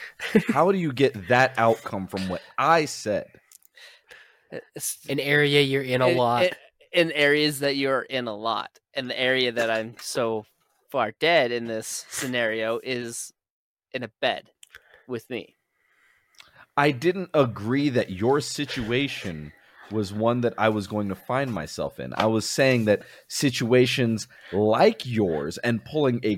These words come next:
Speaker 2: corpse from them is not a new experience for me. That's what I said. What the hell are you talking about?
Speaker 3: I don't know. Mason's thought the exact same thing, so.
Speaker 2: You
Speaker 1: This is gonna
Speaker 2: both
Speaker 1: be a
Speaker 2: are
Speaker 1: weird
Speaker 2: idiots.
Speaker 1: Vegas trip.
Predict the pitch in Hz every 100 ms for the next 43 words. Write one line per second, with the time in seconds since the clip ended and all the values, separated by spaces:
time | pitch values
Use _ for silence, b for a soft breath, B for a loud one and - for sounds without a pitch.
0 | - - 160 220 - - - 110 90 80
1 | 76 62 67 - b b 120 113 123 127
2 | 127 120 110 110 120 123 117 - - -
3 | _ 226 226 156 85 62 - - 65 65
4 | - _ _ _ _ 87 143 202 - 107
5 | 101 80 76 - 65 - _ _ _ _
6 | _ _ _ _ _ _ _ _ _ 98
7 | 110 233 - 151 151 175 139 110 120 190
8 | 190 185 208 196 - - - - 160 -
9 | 175 214 196 160 147 160 156 151 180 185
10 | 165 143 - _ 143 135 131 120 - 120
11 | 120 135 123 123 131 117 113 - - 123
12 | 120 - _ b b b b b b b
13 | b 143 185 185 214 135 131 127 113 117
14 | 117 120 - - 113